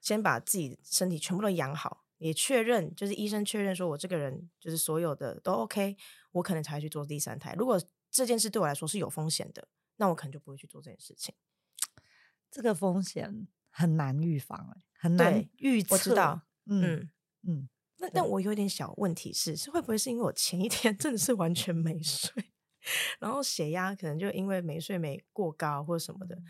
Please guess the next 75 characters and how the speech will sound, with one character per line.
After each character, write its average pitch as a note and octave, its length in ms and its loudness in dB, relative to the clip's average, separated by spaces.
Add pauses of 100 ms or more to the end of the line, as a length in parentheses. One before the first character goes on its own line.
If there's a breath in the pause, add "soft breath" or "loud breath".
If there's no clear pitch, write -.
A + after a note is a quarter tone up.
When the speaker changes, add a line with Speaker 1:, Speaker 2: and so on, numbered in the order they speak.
(180 loud breath)
Speaker 1:
然 F3 120 2
后 - 20 -2
才 F3+ 120 0
导 - 200 -4
致， - 320 -12 (120)
或 B3 100 4
者 F#3+ 40 0
是 A#3 60 0
我 E3+ 140 2
憋 G3+ 240 0
了 F#3 100 0
很 E3+ 280 -4
久， - 220 -2 (600 soft breath)
然 E3 100 -2
后 E3+ 60 2
才 F3 160 -2
导 D#3 140 -2
致 - 60 0
后 - 40 -2
面 A#3+ 60 6
Speaker 2:
呃， - 20 8
医 - 20 6
生 A#3+ 200 8
有， F#3+ 240 6 (180)
应， G#3 400 -2 (100)
应 G#3 80 2
该 A3 100 4
有 E3+ 100 2
帮 D#3+ 140 0
你 C#3+ 60 0
分 D3 240 0
析 C#3 240 -6
吧？ - 140 -12 (160)
因 F3+ 80 2
为 E3+ 80 2
Speaker 1:
其 D#4+ 100 -4
实 E4 100 -4
我 A#3 100 0
那 A3+ 100 -2
医 G3 140 0
生 F#3 360 -2
他 A3 200 -4
跟 G3+ 180 0
我 F#3+ 80 2
讲 D#3 160 -2
的 C3 240 -10 (300)
原 E3 200 0
因 F3 140 0
他 E3+ 160 0 (100)
太 E3+ 180 -4
多 C#3 260 -10
了， C3 180 -18
他 F3 100 -2
说 F3 300 2
他 G3 160 0
没 F#3+ 80 4
有 D#3+ 80 0
办 G#3 100 2
法 G3+ 60 6
给 F3+ 180 6
我 G#3+ 60 8
确 A3 60 4
切 G#3+ 60 8
的 G#3 60 10
原 F3 100 6
因。 D#3+ 40 4
Speaker 2:
嗯。 - 20 2
嗯， - 0 -
真 - 20 -2
的， D3+ 80 -2
真 G#3 120 2
的 G3 100 4
太 F3 200 0
多 D3+ 280 -4
了。 - 100 -8